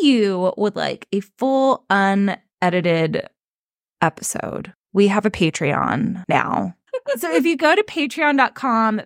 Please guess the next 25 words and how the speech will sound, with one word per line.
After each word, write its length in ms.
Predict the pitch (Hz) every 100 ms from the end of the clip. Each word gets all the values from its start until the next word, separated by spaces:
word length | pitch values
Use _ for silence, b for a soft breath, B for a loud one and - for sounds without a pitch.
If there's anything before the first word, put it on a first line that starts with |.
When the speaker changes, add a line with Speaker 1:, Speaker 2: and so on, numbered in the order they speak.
| 185
Speaker 1:
backslash 840 | 208 208 226 - 208 202 196 -
spiritually 460 | - 202 196 202 196
fucked, 460 | 185 170 175 - - B B
you 420 | - 202 196 185 185
can 600 | - 214 190 180 185 - 185
join 240 | 180 196
our 80 | 277
Patreon. 640 | 233 214 240 240 226 226
Patreons, 540 | 226 190 202 196 202 -
we're 100 | 180
gonna 180 | 190
get 300 | 180 175 - -
a 60 |
full 640 | 175 - 220 220 214 208 202 b b b _ 208
unedited 580 | 214 220 196 202 190 190
episode 880 | 180 180 - 175 170 160 160 165 -
and 240 | 165 165
some 220 | - 165 -
behind 320 | - 147 151
the 60 |
scenes 320 | - 349 349 -
stuff, 380 | 330 302 277
expanded 460 | - - 196 190 185
show 240 | - 247 240
notes, 600 | 240 233 220 - -